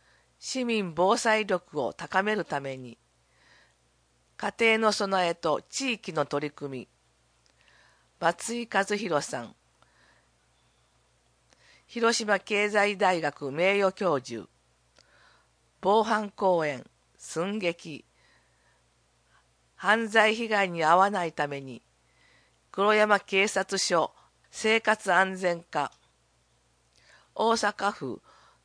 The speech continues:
警察本部、生活安全指導班。定員三百人。先着順。申し込み、問い合わせ。三月七日、木曜日までに、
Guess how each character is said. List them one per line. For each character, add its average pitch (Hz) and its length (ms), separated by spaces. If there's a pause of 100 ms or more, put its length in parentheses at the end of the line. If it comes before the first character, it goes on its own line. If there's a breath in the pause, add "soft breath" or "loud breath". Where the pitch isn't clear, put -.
(500)
警 202 220
察 208 400
本 202 360
部、 151 220 (1000 soft breath)
生 208 260
活 208 340
安 196 240
全 180 320 (120)
指 - 220
導 165 340
班。 127 280 (1160 soft breath)
定 196 280
員 170 340
三 202 340
百 202 280
人。 135 220 (440 soft breath)
先 196 320
着 180 280
順。 147 280 (640 soft breath)
申 202 200
し - 120
込 185 200
み、 160 180 (260)
問 185 280
い 185 80
合 170 40
わ 170 140
せ。 151 280 (440 loud breath)
三 254 340
月 180 260
七 151 280
日、 - 280 (240)
木 208 300
曜 240 240
日 175 120
ま 147 160
で 143 120
に、 127 240